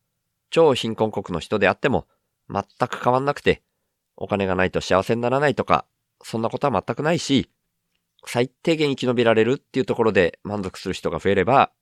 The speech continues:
余剰も出やすい。で、その余剰分は、お裾分けみたいな形で回していける、みたいなのが僕のアウトプットが先のイメージです。そのために自分自身の才能みたいなものを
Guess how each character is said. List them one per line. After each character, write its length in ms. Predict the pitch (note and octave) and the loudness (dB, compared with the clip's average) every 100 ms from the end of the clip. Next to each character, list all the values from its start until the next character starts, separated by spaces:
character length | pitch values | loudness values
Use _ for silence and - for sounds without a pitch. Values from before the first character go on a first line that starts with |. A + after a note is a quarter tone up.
| _ _ | _ _
余 160 | F2 F2 | -10 -2
剰 180 | F#2+ G#2 | -2 0
も 120 | C#3+ | 0
出 80 | A2+ | 0
や 100 | F2+ | 0
す 160 | - | -4
い。 120 | D#2+ _ _ _ _ _ _ _ _ _ | -8 _ _ _ _ _ _ _ _ _
で、 200 | A#2+ B2 | -4 -2
そ 140 | A#2+ A#2 | 0 0
の 80 | A2 | 2
余 140 | G#2+ | 2
剰 140 | A2 | 2
分 180 | G#2 A2 | 0 0
は、 240 | C3+ D3 - _ _ _ | 0 0 -2 _ _ _
お 120 | - | -14
裾 200 | F#2 - | -12 0
分 100 | F#2+ | 0
け 120 | G#2 B2+ | 0 -4
み 100 | A#2+ | 0
た 80 | |
い 60 | G#2 | 0
な 80 | E2+ | 2
形 340 | F2+ F2 F2 | -4 -6 -4
で 120 | E2+ | -2
回 220 | D2+ D2+ E2 | 0 -2 -4
し 80 | |
て 100 | - | -4
い 60 | F2 | -2
け 120 | G2 | 2
る、 180 | A2 - _ _ _ _ - | 2 0 _ _ _ _ -10
み 100 | B2 | -2
た 100 | B2 | 0
い 40 | |
な 100 | B2 | 0
の 100 | B2+ | -2
が 260 | D3+ F3 - _ - | 2 2 0 _ -12
僕 180 | G2 F#2+ | -8 -4
の 160 | F2+ - | -4 -4
ア 100 | F2 | -6
ウ 60 | |
ト 140 | - F2 | -6 -6
プ 100 | A#2+ | -8
ッ 20 | |
ト 160 | - F#2 | -4 -2
が 80 | |
先 440 | F2 F2 - C3 _ _ _ _ - | -2 -4 -4 -4 _ _ _ _ -4
の 160 | D#3+ - | -2 -2
イ 100 | B2 | 0
メ 120 | G#2 | 0
ー 20 | F2 | 0
ジ 100 | D2 | -2
で 100 | D2 | -8
す。 240 | - - _ _ _ _ _ _ _ _ | -10 -18 _ _ _ _ _ _ _ _
そ 140 | - C3+ | -6 -4
の 80 | C#3+ | 0
た 100 | C#3+ | 0
め 100 | C#3 | 2
に 240 | E3+ - _ _ | -2 -4 _ _
自 160 | G2+ G#2+ | -12 -6
分 140 | G#2+ | -4
自 220 | G2+ - | -4 -4
身 60 | G#2 | -4
の 60 | F2+ | -2
才 180 | F#2+ | 0
能 140 | G2 G2 | 0 -2
み 80 | G#2 | 0
た 100 | G2 | 0
い 60 | |
な 80 | F2 | 0
も 100 | F2 | 0
の 100 | G#2 | 2
を 180 | D3 | 2